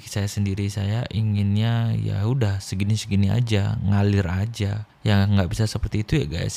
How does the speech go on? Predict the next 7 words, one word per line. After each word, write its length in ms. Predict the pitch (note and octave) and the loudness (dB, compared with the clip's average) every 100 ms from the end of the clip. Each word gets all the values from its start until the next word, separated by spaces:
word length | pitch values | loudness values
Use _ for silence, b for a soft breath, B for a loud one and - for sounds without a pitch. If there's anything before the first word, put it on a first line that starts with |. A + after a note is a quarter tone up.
| G2+ | -2
ya. 80 | |
Jadi 240 | G#2+ A2+ A2+ | -2 -4 -4
kalian 320 | B2+ B2+ D3+ | -2 0 2
harus 480 | C3 A#2+ B2 - B B B B - | 2 2 0 -4 B B B B 2
memperjuangkan, 960 | D#3 - D3 B2 C3+ C3 C3 C3 G#2+ G2 _ - | 2 4 0 2 2 4 2 2 0 -2 _ -4
tidak 240 | A#2 A2 E2+ | 0 0 0
ada 80 | A#2 | 0